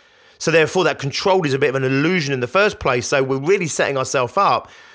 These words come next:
for a life of anxiety because we're trying to control things we can't control.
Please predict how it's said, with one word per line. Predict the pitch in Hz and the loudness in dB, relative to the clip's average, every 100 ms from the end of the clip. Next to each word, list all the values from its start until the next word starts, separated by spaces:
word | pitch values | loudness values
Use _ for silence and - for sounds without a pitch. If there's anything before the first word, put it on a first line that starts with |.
| - | -20
for | - 151 139 | -4 2 2
a | 135 | 2
life | 139 175 165 | 2 2 0
of | 139 | -2
anxiety | 131 120 185 214 139 | -2 0 0 2 0
because | 139 139 139 | -2 -2 -2
we're | 131 | -4
trying | - 180 | -2 0
to | 151 | 0
control | - 127 - 202 202 | -2 -4 0 2 2
things | 151 131 113 | 0 -2 -4
we | |
can't | 131 139 127 | -4 -2 -4
control. | 120 113 - 190 139 127 | -6 -6 0 2 4 2